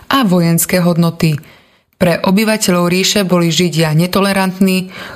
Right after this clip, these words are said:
kultúrne obmedzení, s podivnými náboženskými praktikami.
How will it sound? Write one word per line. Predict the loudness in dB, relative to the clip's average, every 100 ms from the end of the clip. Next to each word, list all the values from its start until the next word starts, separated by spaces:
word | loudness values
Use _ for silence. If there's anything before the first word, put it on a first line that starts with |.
| -4
kultúrne | 0 0 0 0 0 0
obmedzení, | 0 0 0 0 0 2 0 -4 -14 -6
s | -4 0
podivnými | 0 0 2 2 2 2
náboženskými | 2 2 2 2 0 0 0 2
praktikami. | 0 -2 -2 -2 0 0 0 -2